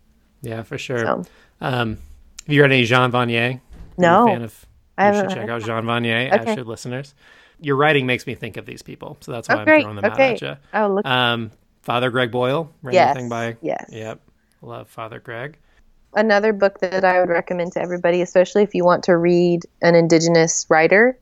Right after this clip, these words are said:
Speaker 2: um, Robin Wall Kimmerer. She's, she's from my tribe, the Potawatomi Citizen Band, and she has a book called Braiding Sweet Grass, and it's also a lot of storytelling and just beautiful imagery and still the same mystic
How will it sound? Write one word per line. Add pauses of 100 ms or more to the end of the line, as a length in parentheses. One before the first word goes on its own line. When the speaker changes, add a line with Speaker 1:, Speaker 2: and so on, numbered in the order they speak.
Speaker 2:
um, (380)
Robin
Wall
Kimmerer.
She's, (200)
she's
from
my
tribe,
the
Potawatomi
Citizen
Band,
and
she
has
a
book
called
Braiding
Sweet
Grass,
and
it's
also
a
lot
of
storytelling (800)
and (140)
just
beautiful
imagery
and
still
the
same
mystic